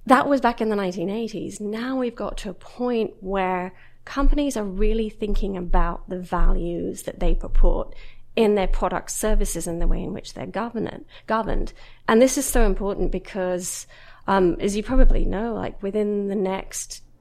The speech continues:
decade, there's gonna be a transfer of sixty-eight trillion dollars of wealth from one generation to the next. And millennials are very, very different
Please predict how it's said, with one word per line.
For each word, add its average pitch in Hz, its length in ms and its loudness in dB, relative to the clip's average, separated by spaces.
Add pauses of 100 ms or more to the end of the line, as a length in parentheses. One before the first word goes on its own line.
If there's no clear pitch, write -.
decade, 208 720 -8
there's 185 140 -6
gonna 196 220 -6
be 180 100 -6
a 170 80 -6
transfer 175 720 -6
of 170 340 -8 (460)
sixty-eight - 1040 -6
trillion 208 400 -6
dollars 185 320 -6
of 185 80 -12
wealth - 560 -10
from 180 600 0 (500)
one 233 320 4
generation 175 880 6 (300)
to 185 220 6
the 175 120 0
next. - 600 -6 (380)
And 185 560 2 (500)
millennials 254 540 4
are 196 160 -2
very, 190 320 4
very 196 280 -2
different - 800 -2